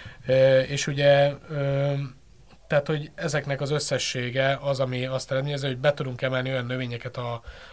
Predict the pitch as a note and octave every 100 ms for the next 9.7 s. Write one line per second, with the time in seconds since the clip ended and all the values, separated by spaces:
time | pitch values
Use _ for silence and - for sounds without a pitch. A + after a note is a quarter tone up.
0 | - C3+ C3 B2+ A#2+ B2 A#2+ C3+ - C3
1 | C3+ F#3+ G3 G3+ G3+ G3 - - - C#3
2 | D3 F3 D#3+ D3 B2+ C3 - C#3+ B2+ B2+
3 | C#3+ C#3+ - C#3 C3+ C3+ C3 B2+ C3 B2+
4 | C#3 C#3+ D3+ D3 E3 D#3 D#3 D#3 - D#3+
5 | D#3+ E3 C#3+ B2+ B2 A#2 C3+ A#2 C3 B2
6 | B2 A#2 - - - C#3+ - F#3 G3 G3+
7 | G3 - - C#3 C3+ C3 C3+ C#3+ D3 D3+
8 | C3 B2+ B2 C3 B2+ B2 B2 B2 B2 -
9 | C3 D#3 F3 D#3+ F3 D#3+ D#3+